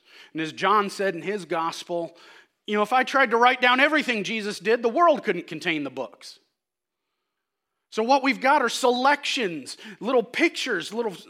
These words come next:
slides of what Jesus said and what he did. So when we're looking at the Gospels, we think, "Man, this must have happened right after that." Well, maybe not.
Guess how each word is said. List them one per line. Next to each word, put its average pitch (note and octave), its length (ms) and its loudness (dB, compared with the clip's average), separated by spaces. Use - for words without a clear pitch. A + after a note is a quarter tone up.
slides C4+ 600 2
of G3+ 160 0
what B3 280 2
Jesus G#3+ 400 -4
said B3+ 440 0
and G3 200 -2
what G#3 160 0
he G3 140 -10
did. G#3+ 420 0
So - 180 -2
when A#3+ 220 0
we're A3+ 100 4
looking C4+ 340 0
at A3+ 80 -4
the G#3 60 -14
Gospels, B3 500 0
we A#3 120 -4
think, A#3 180 -4
"Man, D4 240 0
this C#4 180 0
must A#3+ 220 0
have G3+ 100 -2
happened A3 300 0
right G3+ 220 2
after F#3+ 300 -2
that." B3 300 0
Well, A#3+ 200 -6
maybe D4+ 680 -2
not. E4 420 2